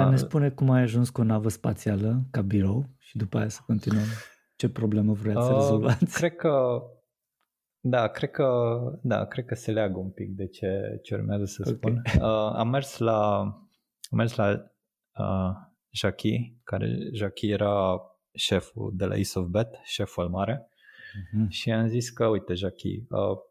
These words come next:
Speaker 1: na, noi am decis că partea asta de social games, tocmai ce începuseră să apară jocuri pe Facebook, uh, nu știu, era ăla cu ferma,
Speaker 2: Mhm.
Speaker 1: uh,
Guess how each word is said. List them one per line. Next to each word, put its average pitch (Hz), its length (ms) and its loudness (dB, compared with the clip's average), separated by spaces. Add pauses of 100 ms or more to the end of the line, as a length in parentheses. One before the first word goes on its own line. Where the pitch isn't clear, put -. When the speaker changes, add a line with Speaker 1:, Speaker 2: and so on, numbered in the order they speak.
(100)
Speaker 1:
na, 92 180 -2
noi 98 500 0
am 98 140 0
decis 95 460 -4
că 50 440 -4 (420)
partea 101 300 -2
asta 95 180 -4
de 92 100 -2
social 92 440 -4
games, 98 440 0
tocmai 104 300 -2
ce 98 120 -6
începuseră 92 540 -4
să 95 140 -8
apară 87 280 -4
jocuri 90 400 -6
pe 95 500 -2 (140)
Facebook, 90 680 -4
uh, 90 400 -4 (800)
nu 101 100 -8
știu, - 200 -12
era 98 500 -4
ăla 95 140 -2
cu - 160 -12 (100)
ferma, 98 720 0
Speaker 2:
Mhm. 107 300 0
Speaker 1:
uh, 50 280 -4